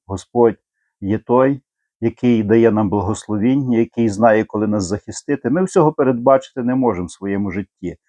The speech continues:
Але коли подорожуємо в нашому життєвому човні по тих бурхливих хвилях життєвого моря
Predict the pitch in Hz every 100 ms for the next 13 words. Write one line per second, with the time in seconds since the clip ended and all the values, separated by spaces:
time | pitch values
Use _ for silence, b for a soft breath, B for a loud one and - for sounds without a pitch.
0 | _ _ - 113 123 131 135 - 143 151
1 | 139 135 139 131 156 143 135 135 135 -
2 | 131 117 135 - 139 123 120 - 127 135
3 | 143 131 - _ _ _ _ _ - 117
4 | 113 107 101 - _ _ _ _ _ 139
5 | 131 - - _ _ 92 - - 110 -
6 | - 147 143 107 104 - _ _ _ -
7 | 113 131 123 113 110 - _ _ _ 98
8 | - - 120 113 113 127 156 147 87